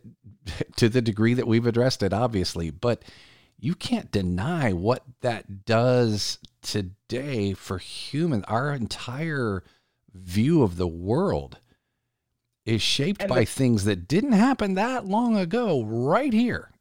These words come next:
Speaker 1: in this
Speaker 2: Well,
Speaker 1: country.
Speaker 2: no, that's right. And the, I don't mean to cut you off, but the vestiges of slavery are alive and well.
Speaker 1: Yeah.
Speaker 2: You know, when you talk about things like generational wealth and just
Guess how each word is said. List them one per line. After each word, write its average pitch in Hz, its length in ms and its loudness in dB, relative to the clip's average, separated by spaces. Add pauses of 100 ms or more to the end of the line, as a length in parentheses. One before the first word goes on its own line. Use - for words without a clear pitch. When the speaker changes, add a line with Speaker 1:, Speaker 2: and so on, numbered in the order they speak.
(180)
Speaker 1:
in 120 220 4
this 139 200 2
Speaker 2:
Well, 143 120 6
Speaker 1:
country. 196 160 2
Speaker 2:
no, 175 320 2 (480)
that's 196 240 0
right. 226 180 4
And 202 160 -2
the, 185 160 2
I 202 60 4
don't 214 120 -4
mean 202 100 -6
to 196 40 -10
cut 196 160 0
you 233 60 -2
off, 185 60 -6
but 175 140 -2
the 170 80 -6
vestiges 160 640 4
of 147 120 0
slavery 156 680 -2
are 156 140 4
alive 143 420 -2
and 143 140 -16
well. - 340 -8
Speaker 1:
Yeah. 92 240 2
Speaker 2:
You 160 60 -4
know, 147 140 -4
when 147 140 -8
you - 60 -20 (120)
talk 175 200 2
about 151 280 0
things 160 280 -8
like 143 220 -2 (400)
generational 165 760 4
wealth 143 420 4 (280)
and 139 300 -10
just 165 320 -4